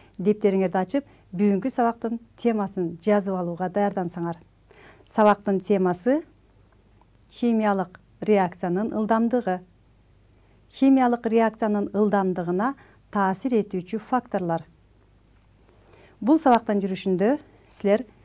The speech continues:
химиялык реакциянын ылдамдыгы жөнүндө түшүнүк аласыңар. Ошондой эле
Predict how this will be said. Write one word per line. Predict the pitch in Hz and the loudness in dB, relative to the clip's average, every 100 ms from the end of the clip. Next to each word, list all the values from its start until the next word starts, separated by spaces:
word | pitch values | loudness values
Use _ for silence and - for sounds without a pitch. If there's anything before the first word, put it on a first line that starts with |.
| _ _ _ _ | _ _ _ _
химиялык | - 285 285 269 269 | 4 6 8 6 2
реакциянын | 240 247 240 247 233 - | 2 2 2 -2 -2 -2
ылдамдыгы | 214 214 220 220 226 220 | 0 2 2 2 0 0
жөнүндө | 226 214 208 | 0 0 -4
түшүнүк | - 214 190 180 | -4 -6 -4 -2
аласыңар. | 175 185 165 160 _ _ _ _ _ _ _ _ - | -2 -4 -6 -8 _ _ _ _ _ _ _ _ -8
Ошондой | 196 220 214 254 | -4 -2 2 2
эле | 269 294 | 2 2